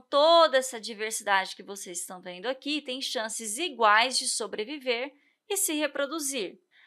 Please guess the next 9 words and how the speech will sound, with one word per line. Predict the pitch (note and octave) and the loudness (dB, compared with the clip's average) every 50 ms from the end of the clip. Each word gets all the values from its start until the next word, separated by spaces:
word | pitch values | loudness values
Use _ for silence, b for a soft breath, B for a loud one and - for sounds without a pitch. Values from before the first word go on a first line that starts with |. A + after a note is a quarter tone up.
| B B | B B
Agora | - C4 C4+ A#3 C4+ C#4 D4 D#4 C#4+ | 2 2 4 6 6 6 6 4 4
imagine | C4 A3 F#3+ F#3+ G3 F#3 - A#3+ B3+ B3+ A3+ G#3 - | 0 -4 -8 -8 -8 -6 -4 -2 -2 -2 -2 -6 -10
que | - A#3 | -12 -10
vamos | G3 A3+ A#3+ A#3+ A#3+ A#3+ A3 | -8 -6 -6 -6 -6 -8 -10
introduzir | B3 A#3+ A3+ A#3+ A3 G3+ F#3+ G#3+ G3+ G3+ A#3+ C4 | -10 -10 -8 -10 -10 -8 -10 -10 -10 -6 -4 -2
alguma | A#3+ A#3 A#3 A3 G#3+ C4 D4+ E4 D#4 | -2 -2 -2 -4 -6 -4 -4 -4 -2
pressão | D#4 D4 C#4+ C4+ - - C#4 C4+ B3+ | -2 -4 -4 -4 -6 -6 -8 -8 -8
de | - | -6
seleção. | - C#4+ C4 C4 C#4+ C#4+ - - - - - - - | -6 -4 -4 -4 -4 -4 -6 -6 -4 -6 -8 -8 -12